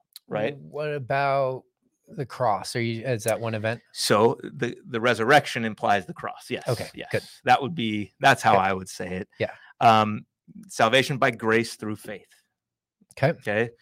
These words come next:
Speaker 1: So, uh, it, you cannot overtly believe in that I work my way to salvation. Um, and, and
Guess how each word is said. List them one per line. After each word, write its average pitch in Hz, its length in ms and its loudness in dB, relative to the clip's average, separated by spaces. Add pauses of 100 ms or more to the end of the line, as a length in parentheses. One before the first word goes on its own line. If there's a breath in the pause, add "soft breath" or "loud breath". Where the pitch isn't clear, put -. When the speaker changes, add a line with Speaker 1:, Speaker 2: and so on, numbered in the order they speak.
(300 soft breath)
Speaker 1:
So, 107 420 -2
uh, 104 460 0
it, 113 240 -4 (200)
you 117 200 -4
cannot 147 640 0
overtly 135 520 0
believe 120 600 -4 (320)
in 107 360 -8 (300)
that 107 180 -4 (120)
I 113 140 -4
work 110 320 0
my 104 100 -2
way 98 200 -6
to 98 120 -20
salvation. 107 560 -6 (720)
Um, 95 320 -12 (220)
and, 104 320 -4 (160)
and 113 300 -10